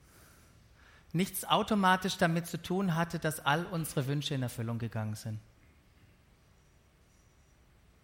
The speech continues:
Weil das bedeutet weit mehr nicht zwangsläufig. Vielleicht kam es sogar ganz anders, als du dir vorgestellt hast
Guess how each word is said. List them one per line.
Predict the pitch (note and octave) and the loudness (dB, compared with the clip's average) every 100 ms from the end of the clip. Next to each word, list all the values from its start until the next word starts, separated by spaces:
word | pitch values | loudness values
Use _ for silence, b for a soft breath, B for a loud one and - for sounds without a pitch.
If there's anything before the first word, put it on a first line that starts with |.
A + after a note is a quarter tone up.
| _ - - - _ _ - B B B B B B B _ - _ _ _ _ - - - | _ -20 -20 -20 _ _ -20 B B B B B B B _ -20 _ _ _ _ -20 -20 -6
Weil | C#3 | -4
das | D#3 - | -4 -6
bedeutet | D#3+ D#3 D#3 D3 | -2 0 0 0
weit | C#3+ C#3+ | 0 2
mehr | C#3 C3+ | 0 0
nicht | C#3 - | 0 -4
zwangsläufig. | C3+ C3 - B2 A#2+ - A2+ - - - - - - - - - B B B B - | -4 -4 -4 -4 -4 -6 -10 -12 -16 -20 -20 -20 -20 -20 -20 -20 B B B B -6
Vielleicht | - D3+ F#3 | 2 2 4
kam | - F#3 | 4 4
es | F3+ - | 2 0
sogar | E3+ D#3 | 4 4
ganz | D#3 F3 E3+ | 4 2 0
anders, | D3 C#3+ C3+ | 0 0 0
als | C3 - | -2 0
du | |
dir | C3 | -4
vorgestellt | A#2+ B2+ B2 - A#2 A#2 | -4 -6 -6 -4 -4 -4
hast | A#2 - | -6 -8